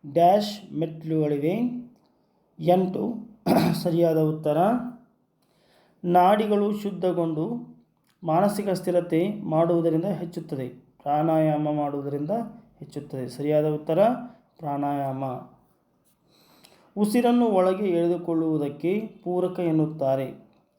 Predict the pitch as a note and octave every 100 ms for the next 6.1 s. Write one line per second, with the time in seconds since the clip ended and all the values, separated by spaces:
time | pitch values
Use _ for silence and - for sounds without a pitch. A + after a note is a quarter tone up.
0 | - D3 D#3 D#3+ E3 D#3 D#3 D#3 D3+ D3
1 | D3 C#3+ C#3+ C#3 C#3 A3+ B3+ - - _
2 | - D3+ D3 D3 C#3 C#3+ D3 G#3 D#3 C#3
3 | C3+ C3+ C3 - C#3 E3 A3 A#3+ - -
4 | _ _ _ _ - A3+ A#3+ F#3 F3+ F#3
5 | F#3 - - D#3+ E3 G#3+ A3 A3 G#3+ G#3+